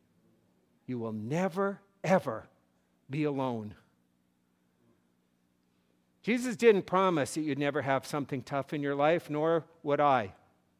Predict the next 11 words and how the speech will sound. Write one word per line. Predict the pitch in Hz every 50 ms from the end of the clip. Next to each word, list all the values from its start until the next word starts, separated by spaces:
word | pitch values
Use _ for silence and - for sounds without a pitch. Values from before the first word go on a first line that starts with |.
| _ _ _ _ _ _ _ _ _ _ _ _ _ _ _ _ _ _ -
Jesus | 190 226 233 180 226 233 170 -
didn't | 214 214 208 196 - -
promise | - 202 220 214 202 185 165 156 147 135 113 - - -
that | 165 165 147 139 - - - - - _ _ _ _ _ -
you | 160 175
give | 147 156 190 196 156
your | 185 185
life | 175 175 180 196 185 -
to | - 180
Jesus | 170 127 170 202 202 175 139 180 165 147
and | 170 165 156 135